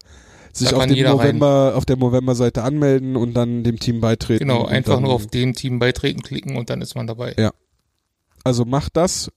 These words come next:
Speaker 1: oder spendet oder, ach so, gibt es noch was, was vielleicht jemand, der das meiste Geld im November an uns spendet,
Speaker 2: Ja, Tom,
Speaker 1: bekommen
Speaker 2: aber,
Speaker 1: kann?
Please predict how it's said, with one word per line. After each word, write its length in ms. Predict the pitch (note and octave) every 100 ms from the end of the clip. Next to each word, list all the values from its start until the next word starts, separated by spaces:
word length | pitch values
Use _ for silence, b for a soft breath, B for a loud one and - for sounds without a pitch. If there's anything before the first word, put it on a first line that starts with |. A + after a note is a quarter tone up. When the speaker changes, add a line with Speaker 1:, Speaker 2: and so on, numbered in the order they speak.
| _
Speaker 1:
oder 460 | C3+ C#3+ C#3 C3 -
spendet 600 | - C#3+ D#3+ E3 E3 - - -
oder, 880 | B2 B2+ B2 B2 B2 A#2+ A#2+ A#2+ C3+
ach 60 | -
so, 200 | G3+ - C3
gibt 240 | - G3 -
es 100 | G3+
noch 180 | F#3 -
was, 340 | E3+ - - b b b b -
was 260 | C#3 - -
vielleicht 400 | D3 C3+ C3+ B2+
jemand, 380 | B2 B2 A#2+
der 280 | A2+ G#2+ G2+ - -
das 160 | - -
meiste 400 | A#2+ F#3 B3+ G3
Geld 300 | F3+ D#3+ D#3
im 100 | B2
November 600 | A#2 A2 A2 A2 A2 G#2+
an 300 | G#2 A2 G#2
uns 220 | G#2+ A2 -
spendet, 500 | - G#2 G#2+ G#2 - _ _
Speaker 2:
Ja, 120 | G3 G3+
Tom, 180 | B2+
Speaker 1:
bekommen 200 | A#2 - G3+
Speaker 2:
aber, 100 | D3
Speaker 1:
kann? 300 | - A#2+ G#2